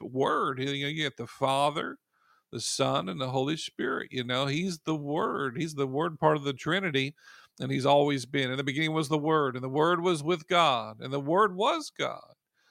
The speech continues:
The same was in the beginning with God." Always been, always been in the beginning. And the third verse says, "All things were made by him." So all the stuff you're looking at was made by him.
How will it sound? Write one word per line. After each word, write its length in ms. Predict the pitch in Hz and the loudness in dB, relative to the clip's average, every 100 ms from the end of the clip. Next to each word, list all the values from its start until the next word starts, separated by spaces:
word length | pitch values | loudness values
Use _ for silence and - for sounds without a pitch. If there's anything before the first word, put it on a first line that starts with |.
| _ - | _ -6
The 100 | 135 | -4
same 360 | 131 165 196 196 | 0 2 2 2
was 200 | 165 196 | 0 0
in 140 | 240 | 0
the 80 | 240 | -2
beginning 500 | 233 202 262 311 294 | -2 -2 -2 -2 -4
with 160 | 370 - | -4 -4
God." 340 | - 127 113 120 _ _ _ - | -8 -8 -10 -18 _ _ _ 0
Always 400 | 143 196 226 180 | 4 4 4 0
been, 640 | 165 196 226 277 262 190 151 | 0 2 2 -2 -8 -16 -8
always 300 | 135 151 165 | -2 0 0
been 140 | 147 175 | 0 -2
in 60 | 175 | 0
the 40 | |
beginning. 520 | 170 160 143 113 113 - - - - | -2 0 -2 -4 -14 -20 -20 -20 -12
And 140 | - 120 | -6 -4
the 80 | 123 | 2
third 280 | 160 170 | 4 4
verse 240 | 151 151 - | 4 2 2
says, 200 | 131 131 | 2 6
"All 280 | 151 170 156 | 6 6 4
things 300 | 165 160 135 | 2 0 -2
were 100 | 139 | 0
made 360 | 147 180 160 | 2 2 2
by 180 | 139 131 | -2 -2
him." 240 | 127 120 | -4 -8
So 280 | - 120 123 - | -8 -8 -10 -6
all 240 | 131 190 | 2 2
the 120 | 196 | 2
stuff 320 | 160 226 214 196 | 2 2 2 2
you're 100 | 190 | 0
looking 340 | 214 214 220 | 0 -2 -4
at 140 | 233 | -2
was 140 | 214 175 | -2 0
made 240 | 185 202 | 0 2
by 140 | 220 190 | 2 0
him. 440 | - 190 120 | -4 -8 -14